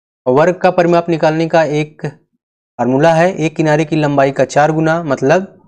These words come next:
अगर एक भुजा किसी को मान रहे हैं, तो उसमें चार गुणे भुजा कर दीजिए। ठीक, तो इस प्रकार से, क्योंकि वर्ग की चारों भुजाएं आपस में क्या होती हैं, बराबर होती हैं, तो इसलिए आप चार गुणे भुजा कर देंगे, तो इसका परिमाप निकल जाएगा।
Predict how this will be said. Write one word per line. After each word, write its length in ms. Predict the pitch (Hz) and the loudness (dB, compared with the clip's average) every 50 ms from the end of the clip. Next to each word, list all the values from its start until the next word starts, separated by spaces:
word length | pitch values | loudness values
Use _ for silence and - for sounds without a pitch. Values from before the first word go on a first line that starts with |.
| - | -12
अगर 220 | - 131 123 131 131 | -8 -4 -4 -2 -2
एक 180 | 143 143 139 | -2 -2 -2
भुजा 220 | 127 127 123 147 151 | -4 -2 -2 -2 -2
किसी 240 | 147 151 135 147 139 | -2 -4 -8 -8 -8
को 100 | - 143 | -4 -2
मान 260 | 135 135 139 147 147 | -2 0 0 0 -2
रहे 160 | 143 147 147 | -2 -2 -2
हैं, 200 | 143 143 156 165 156 | -4 -4 -6 -8 -6
तो 100 | - 131 | -6 -6
उसमें 260 | 123 123 - 143 143 | -6 -6 -6 -6 -6
चार 420 | 139 - 135 127 131 135 147 156 | -2 0 2 2 4 4 2 0
गुणे 460 | 156 139 123 123 135 156 190 220 247 - 175 | -2 -2 -2 -2 0 2 0 0 -2 -4 -6
भुजा 300 | 147 135 143 139 135 120 | -2 -2 2 2 2 0
कर 160 | 113 123 117 | 0 -4 -6
दीजिए। 380 | 113 120 123 120 120 123 120 117 | -4 -4 -6 -4 -4 -6 -6 -6
ठीक, 1080 | 117 - - - - _ _ _ _ _ _ _ _ _ _ _ - - 254 254 247 - - - - - - - - - _ _ _ _ _ _ _ - | -8 -12 -20 -20 -20 _ _ _ _ _ _ _ _ _ _ _ -4 -2 -2 -2 -4 -10 -20 -20 -20 -20 -20 -20 -20 -20 _ _ _ _ _ _ _ -6
तो 60 | - 160 | -4 -4
इस 80 | 156 | -2
प्रकार 300 | - 175 156 - 160 156 | -2 -2 0 2 0 0
से, 140 | - - 170 | 0 -4 -6
क्योंकि 280 | - 147 135 - - 135 | -4 -4 -6 -6 -6 -2
वर्ग 240 | 131 147 151 160 | 0 0 0 -2
की 420 | - - - - 180 185 185 180 - _ _ _ _ _ _ _ _ - | -4 -6 -4 -2 -2 -2 -2 -4 -8 _ _ _ _ _ _ _ _ 2
चारों 260 | 139 135 143 170 165 | 2 2 4 2 2
भुजाएं 300 | 147 147 147 147 143 147 | 2 2 2 2 2 2
आपस 300 | 135 123 117 135 120 - 135 | 0 0 0 -2 -4 -2 -4
में 80 | 127 | -4
क्या 140 | 120 165 180 | -2 0 2
होती 320 | 190 190 180 180 - 127 | 2 2 0 -2 -4 -8
हैं, 180 | 113 107 - 120 | -8 -8 -8 -6
बराबर 320 | 117 117 117 120 139 165 | -4 -2 -2 -2 0 0
होती 240 | 170 175 170 175 180 | 0 0 0 0 0
हैं, 140 | 175 190 196 | 0 0 -2
तो 80 | 190 - | -2 -4
इसलिए 440 | 185 180 185 185 180 180 190 208 220 | -6 -4 -2 -2 0 0 0 -2 -2
आप 240 | - - 131 - - | -2 -2 -4 -2 -2
चार 240 | - 139 131 135 | -2 0 0 0
गुणे 180 | 131 127 127 131 | 0 -2 -2 -2
भुजा 220 | 123 123 127 151 | -2 -2 -2 -2
कर 180 | 147 - 151 139 | -2 -2 -4 -4
देंगे, 300 | 139 139 135 135 143 156 | -2 -4 -4 -4 -6 -6
तो 160 | 151 - 131 | -6 -6 -6
इसका 220 | 123 120 - - 123 | -6 -6 -8 -10 -10
परिमाप 360 | - 123 120 123 131 131 143 | -8 -6 -6 -6 -6 -6 -8
निकल 240 | 143 131 - 143 135 | -10 -8 -8 -6 -6
जाएगा। 320 | 135 135 135 139 143 151 | -4 -4 -4 -4 -6 -6